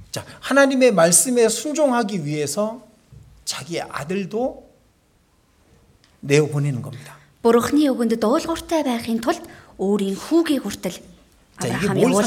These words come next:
Speaker 1: 상징하는 걸까요?
Speaker 2: Энэ нь юуг хэлээд байгаа юм
Speaker 1: 이게
Speaker 2: болов?
Speaker 1: 육신입니다, 육신.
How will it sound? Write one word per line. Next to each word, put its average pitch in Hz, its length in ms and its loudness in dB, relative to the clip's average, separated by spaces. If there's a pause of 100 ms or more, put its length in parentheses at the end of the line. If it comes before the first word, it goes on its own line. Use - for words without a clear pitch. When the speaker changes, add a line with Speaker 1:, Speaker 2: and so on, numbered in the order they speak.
Speaker 1:
상징하는 170 320 -2
걸까요? 113 560 -8
Speaker 2:
Энэ 254 240 8
нь 240 80 4
юуг 269 320 -2
хэлээд 208 400 -2
байгаа 180 140 -6
юм 170 80 -4
Speaker 1:
이게 139 80 -4
Speaker 2:
болов? 120 140 -4
Speaker 1:
육신입니다, 120 580 -2
육신. 143 320 -4